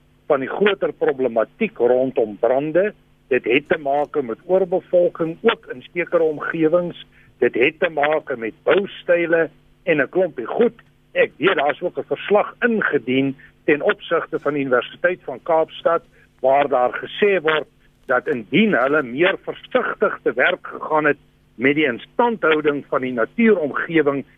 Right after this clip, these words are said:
die uitkoms van die brand baie anders kon gewees het. Maar feit bly bestaan, hierdie faktore is daar, dit moet op 'n wyse bestuur word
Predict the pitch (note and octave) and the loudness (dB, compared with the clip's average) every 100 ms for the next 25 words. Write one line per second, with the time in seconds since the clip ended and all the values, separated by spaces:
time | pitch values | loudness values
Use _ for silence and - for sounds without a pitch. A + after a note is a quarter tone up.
0 | _ D3 D3 A3+ - F3 C#3+ - E3 C#3+ | _ -2 0 0 -2 -4 -4 -6 -4 -2
1 | A#2+ B2+ C#3+ C3+ - B2 C#3+ C#3+ D3+ C#3 | 0 0 0 -2 0 2 2 0 -2 -2
2 | - - G3+ G3 D#3+ D3 A2+ A2+ G2+ - | -4 -2 0 2 0 -2 -2 -6 -6 -8
3 | - _ - - - C#3+ - C4 F3+ F#3 | -10 _ -20 -18 -2 0 0 -4 -2 -4
4 | E3+ D#3 - F3 E3+ D3+ - _ A#2+ E3+ | -2 -6 -2 0 0 -2 -10 _ 0 2
5 | A#3 - F3 - G#3 F#3+ E3 - - - | 2 2 0 0 2 4 2 0 -2 -2
6 | - A#2 A2+ A2 F3 - _ _ _ D3 | -10 -10 -6 -2 -4 -4 _ _ _ 0
7 | C#3 G2+ E3 - G3+ - B2+ A2+ D3+ D3+ | 0 -2 -2 -2 -4 0 0 2 0 0
8 | - D3 A2+ - - - B3 A#3+ G#3 F#3 | -4 -4 -6 -8 -2 2 4 4 4 4
9 | G3 G#3+ | 4 2